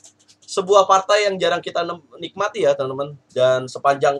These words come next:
tiga puluh tujuh langkah ini, eh, saya setuju dengan ungkapan dari seorang, eh, pemain top dunia, Peter Leko, yang menyebut ini sebagai sebuah masterpiece atau sebuah mahakarya.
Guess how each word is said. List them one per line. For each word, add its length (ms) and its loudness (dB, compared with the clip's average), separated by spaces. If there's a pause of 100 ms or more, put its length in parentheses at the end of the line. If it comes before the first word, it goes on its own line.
tiga 240 2
puluh 240 -10
tujuh 380 -10
langkah 340 -2
ini, 400 -10 (1120)
eh, 320 -4
saya 240 -4
setuju 340 -10
dengan 320 -4
ungkapan 540 -6
dari 400 -6
seorang, 560 -6
eh, 400 -12
pemain 400 -8
top 160 -6
dunia, 340 -6
Peter 240 -14
Leko, 380 -6 (240)
yang 160 -10
menyebut 400 -8
ini 80 -8
sebagai 400 -10
sebuah 480 -8
masterpiece 800 -10 (380)
atau 260 -2
sebuah 320 -2
mahakarya. 640 -10